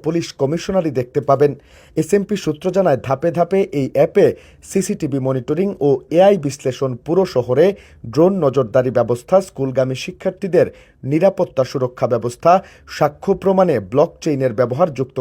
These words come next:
করা হবে। এসএমপি জানায়, ধাপে ধাপে অ্যাপটিতে আরও যে সুবিধাগুলো যুক্ত করা হবে, সিসিটিভি মনিটরিং ও কৃত্রিম বুদ্ধিমত্তার বিশ্লেষণ,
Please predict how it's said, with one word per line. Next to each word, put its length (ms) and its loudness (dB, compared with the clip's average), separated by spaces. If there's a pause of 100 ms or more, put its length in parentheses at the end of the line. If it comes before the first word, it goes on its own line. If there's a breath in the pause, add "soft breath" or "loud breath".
করা 200 0
হবে। 180 2 (520 loud breath)
এসএমপি 440 -4
জানায়, 300 2
ধাপে 320 0
ধাপে 220 -2 (140)
অ্যাপটিতে 440 -2 (220)
আরও 140 2 (120)
যে 60 0 (100)
সুবিধাগুলো 480 -2 (100)
যুক্ত 200 -6 (100)
করা 220 0
হবে, 160 2 (500 soft breath)
সিসিটিভি 480 -4 (100)
মনিটরিং 400 -2 (160)
ও 20 2 (160)
কৃত্রিম 460 -2
বুদ্ধিমত্তার 720 -2
বিশ্লেষণ, 480 -4